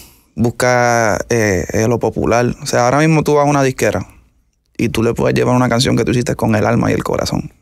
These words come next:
que tú sabes que va a hacer que la gente se identifique y les va a mover el corazón. Pero la disquera te va a decir, "Es que esa temática no está dentro de los números y las gráficas que nos da a nosotros, que le llega a,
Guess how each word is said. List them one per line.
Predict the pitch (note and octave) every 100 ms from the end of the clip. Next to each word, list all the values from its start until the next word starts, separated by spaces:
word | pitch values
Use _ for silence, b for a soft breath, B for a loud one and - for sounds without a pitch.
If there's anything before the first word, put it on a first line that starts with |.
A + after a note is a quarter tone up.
| _ -
que | A#2
tú | A#2
sabes | A#2 B2 B2
que | - A#2 G#2+ B B B B B B
va | F#2+ G#2 G#2
a |
hacer | A#2 C3
que | B2
la | A2+
gente | A2+ A2+ A#2
se | A2+
identifique | A2+ G#2+ A#2+ D3
y |
les | A2+ G2+
va | G2
a | B2
mover | A#2+ A#2 B2+ A#2 - b b b b
el | - A2+
corazón. | A#2 G2 - G#2+ - - b b b b b b
Pero | - B2+
la | A#2+
disquera | A#2 B2+
te | C#3
va | D3
a | C#3
decir, | C3 C#3
"Es | C3
que | - D#3+ D#3 C3+ B B B B - -
esa | A2+ C#3
temática | D3+ D3+ D3 A#2
no | A#2
está | A#2 A#2+
dentro | B2 B2+ -
de | A#2+
los | A#2
números | A#2+ B2+ A#2+ -
y | -
las | G2
gráficas | - B2 A#2 G#2 - - _ _ -
que | -
nos | G#2+ F#2+
da | A2+
a |
nosotros, | A2+ - A2 - A2
que | G#2+
le | C#2+
llega | G2 A#2 A2+ F2 - - - -
a, | G1+ - - - -